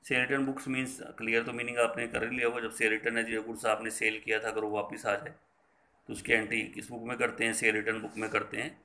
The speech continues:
इसको रिटर्न inward book भी बोलते हैं। और जब गुड्स जब वापस आ जा-, आता है तो एक credit note तैयार होता है,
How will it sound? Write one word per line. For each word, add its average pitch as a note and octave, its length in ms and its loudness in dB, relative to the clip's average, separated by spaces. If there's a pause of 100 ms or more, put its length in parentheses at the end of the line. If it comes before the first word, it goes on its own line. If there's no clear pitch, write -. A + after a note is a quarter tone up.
(360)
इसको C3+ 220 -2
रिटर्न B2+ 300 2
inward A#2 420 8
book A2+ 220 -4
भी A#2 120 -4
बोलते G#2 340 -6
हैं। G2 280 -10 (360)
और G#2 80 -4
जब A2+ 160 4
गुड्स A#2 200 -4
जब A#2 120 0
वापस G#2+ 340 2
आ A#2+ 140 8
जा-, A#2+ 300 2
आता A2+ 240 0
है B2+ 80 2
तो B2 100 -2
एक - 260 -4
credit G#2+ 320 8
note A2+ 160 0
तैयार G#2+ 260 4
होता - 220 -4
है, - 80 -12